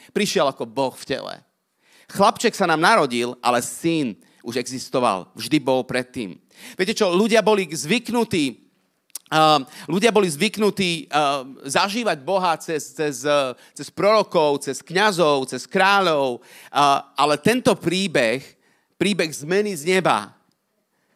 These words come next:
je, je, je trochu iný. A je to príbeh, ktorý nikdy nemal a nebude mať ob-, ob-, obdoby. Je to zázrak,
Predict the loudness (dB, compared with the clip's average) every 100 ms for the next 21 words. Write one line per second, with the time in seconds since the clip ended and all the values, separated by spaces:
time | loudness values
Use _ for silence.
0 | _ _ _ _ _ _ _ _ _ _
1 | _ 0 2 4 2 0 0 2 0 2
2 | 0 0 -2 0 -2 -4 -8 _ _ _
3 | _ _ _ _ _ _ _ 2 4 4
4 | 0 _ _ _ _ _ _ _ _ _
5 | _ _ _ 0 2 2 2 4 2 0
6 | 0 -2 -2 -4 -4 -2 0 0 0 -2
7 | -4 -4 -4 -6 -8 -10 -10 -10 -10 -8
8 | -8 -8 -14 _ _ _ _ _ _ _
9 | _ -6 -4 0 4 4 4 4 2 2
10 | -4